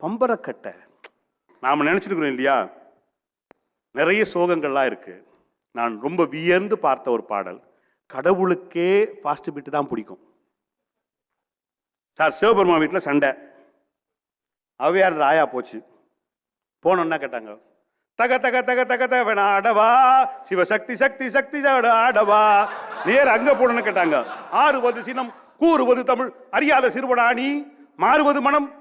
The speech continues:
சேருவது இனம், தெரியாத முருகனா, கிளம்புடா." அப்படி நீங்க போயிட்டு அங்க போயிட்டு அட்வைஸ்லாம் பண்ணாதீங்க சார். இன்னைக்கு எல்லாருக்குமே தெரியும். இன்னொன்னு சொன்ன, காலம் ரொம்ப வேகமா ஓடுது சார். நாங்க கேட்பது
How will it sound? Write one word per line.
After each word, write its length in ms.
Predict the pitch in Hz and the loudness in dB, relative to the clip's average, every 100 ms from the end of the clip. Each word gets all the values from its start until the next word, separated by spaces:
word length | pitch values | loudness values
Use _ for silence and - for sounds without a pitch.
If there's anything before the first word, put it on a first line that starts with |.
| - | -2
சேருவது 380 | - 302 302 294 285 | 2 2 2 0 0
இனம், 180 | 302 269 - - | -2 -4 -6 0
தெரியாத 280 | 311 302 269 | 2 2 2
முருகனா, 240 | 254 269 247 247 | 0 -2 -2 0
கிளம்புடா." 280 | 320 277 190 | 0 2 -2
அப்படி 140 | - - - - - - - - - - - - - - - - - - - - - - - - - - - - | -4 -8 -10 -10 -8 -8 -6 -6 -6 -6 -6 -8 -8 -8 -8 -10 -10 -10 -8 -8 -8 -8 -8 -8 -8 -8 -8 -2
நீங்க 160 | 247 233 | 0 2
போயிட்டு 220 | 294 277 | 2 2
அங்க 120 | 226 214 | 0 0
போயிட்டு 240 | 285 240 | 0 0
அட்வைஸ்லாம் 440 | 240 302 233 247 208 | 0 -2 -2 -2 0
பண்ணாதீங்க 360 | 240 220 170 135 | 0 0 -2 -2
சார். 240 | 147 160 120 - - - - _ - | 0 0 -2 -10 -20 -20 -20 _ -8
இன்னைக்கு 260 | 190 190 160 | -6 -4 -2
எல்லாருக்குமே 760 | 185 233 254 202 175 175 226 233 175 | -4 0 2 2 0 -4 -4 -2 -2
தெரியும். 400 | 170 156 127 113 - _ _ - | -2 -2 -4 -8 -16 _ _ -12
இன்னொன்னு 400 | 175 233 247 180 | -4 -2 -2 -4
சொன்ன, 160 | 175 185 170 | -10 -10 -4
காலம் 280 | 202 220 170 | 0 2 0
ரொம்ப 200 | 185 214 165 | -2 -4 -2
வேகமா 280 | 180 185 185 156 | -2 0 0 0
ஓடுது 280 | 156 151 131 113 | -2 -4 -8 -12
சார். 180 | 95 - _ _ - | -12 -12 _ _ -2
நாங்க 160 | 214 208 | 0 2
கேட்பது 380 | 277 311 247 196 | 0 0 0 -2